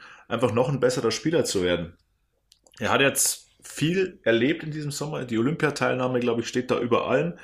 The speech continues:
Und man darf nicht vergessen, er ist erst vierundzwanzig und er ist aktuell im Kader der Skyliners der älteste deutsche Spieler mit vierundzwanzig Jahren.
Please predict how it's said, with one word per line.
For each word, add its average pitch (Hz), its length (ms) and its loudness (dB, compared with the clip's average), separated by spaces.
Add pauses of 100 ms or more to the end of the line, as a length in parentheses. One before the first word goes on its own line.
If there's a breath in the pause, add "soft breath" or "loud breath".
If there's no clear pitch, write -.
(420 loud breath)
Und 131 460 2 (640)
man 113 120 0
darf 113 180 2
nicht 123 120 -2
vergessen, 113 400 -2
er 69 80 -2
ist 117 120 0
erst 107 200 0
vierundzwanzig 131 1000 -2 (240 loud breath)
und 110 160 -2
er 90 100 2
ist - 340 -4
aktuell 123 720 0
im 95 540 -4 (280)
Kader - 240 -2
der 95 100 -2
Skyliners 113 440 -2
der - 160 -2
älteste 127 360 0
deutsche - 380 -4
Spieler 123 320 2
mit 92 140 -4
vierundzwanzig 110 680 -2
Jahren. 98 380 0